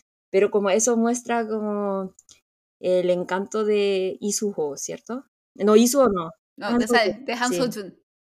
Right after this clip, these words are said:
Speaker 2: De Han Soo-jun.
Speaker 1: Oda chuota.
Speaker 2: Y no, bueno, él, sí, y el actor Hwan In-yeop en la serie interpreta a un joven de secundaria, pero el actor realmente tiene treinta y, ya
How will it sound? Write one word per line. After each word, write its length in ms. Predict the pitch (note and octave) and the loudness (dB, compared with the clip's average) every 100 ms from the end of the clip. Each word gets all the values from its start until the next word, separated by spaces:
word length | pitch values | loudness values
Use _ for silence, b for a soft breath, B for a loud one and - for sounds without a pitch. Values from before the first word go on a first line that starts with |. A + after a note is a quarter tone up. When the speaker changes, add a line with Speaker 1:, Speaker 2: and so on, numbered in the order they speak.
| _ | _
Speaker 2:
De 80 | - G#3+ | -16 -12
Han 120 | A3 | -10
Soo-jun. 320 | A3+ G#3 G#3 | -10 -10 -4
Speaker 1:
Oda 200 | F#3+ G3+ | 0 0
chuota. 260 | G3 F3 - | 0 -4 -6
Speaker 2:
Y 260 | - A#3 A3+ | -8 -6 -6
no, 160 | B3 C#4 | -2 0
bueno, 200 | B3+ F#3 | 0 -2
él, 320 | A3 - _ _ | -4 -6 _ _
sí, 220 | - - | -6 -4
y 80 | - | 0
el 80 | A#3 | 0
actor 340 | A3+ B3 D#4 E4+ | 0 0 -2 0
Hwan 140 | D4+ | 0
In-yeop 440 | F4+ D#4+ G#3+ C#4+ - | 0 0 0 -2 -6
en 120 | A#3+ | -6
la 80 | A#3+ | -4
serie 220 | B3 C#4 | -4 -2
interpreta 440 | E4+ D4 C4 C4+ D4 | -2 -4 -6 -4 -2
a 20 | |
un 60 | C#4+ | -2
joven 280 | C4 C4+ D4 | -2 0 -2
de 80 | |
secundaria, 640 | D4 C#4+ B3 G#3 F3+ A#3+ C#4+ | -2 -6 -6 -4 -4 -4 -4
pero 140 | C4+ | -4
el 80 | A3 | -4
actor 320 | G#3 - A3+ | -4 -6 -6
realmente 440 | C4 B3+ A#3 B3+ B3+ | -4 -2 -4 -6 -8
tiene 520 | B3+ C4 C4+ C4 C#4+ B3+ _ - | -4 -2 -2 -6 -10 -14 _ -8
treinta 320 | G#3+ G#3+ G#3+ | -6 -4 -4
y, 220 | G3 F3+ | -6 -6
ya 120 | A3+ | -6